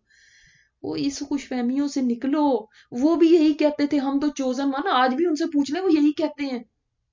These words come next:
लेकिन काम क्या है? तुम वादा पूरा करो, फिर अल्लाह वादा पूरा करेगा।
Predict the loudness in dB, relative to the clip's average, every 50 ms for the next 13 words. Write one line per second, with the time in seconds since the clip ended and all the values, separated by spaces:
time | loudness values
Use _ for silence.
0 | _ _ _ _ _ _ _ _ _ _ _ _ _ _ _ _ _ _ _ _
1 | _ _ _ -16 -14 -12 -10 -12 -12 -12 -10 -8 -4 -2 0 0 0 -2 -4 -6
2 | -6 -6 -10 -12 -14 -18 _ _ _ _ _ _ _ _ _ _ _ _ _ _
3 | _ 2 6 6 6 6 4 2 2 2 4 4 4 4 4 4 4 4 2 0
4 | 2 2 4 4 2 0 0 2 6 8 10 10 10 6 2 -2 _ _ _ _
5 | 8 10 12 12 12 10 8 6 6 6 6 4 4 4 -2 -6 -6 -8 -10 -12
6 | -10 -12 -12 -12 -12 -14 -16 -18 -20 -20 -20 -20 -20 -20 _ _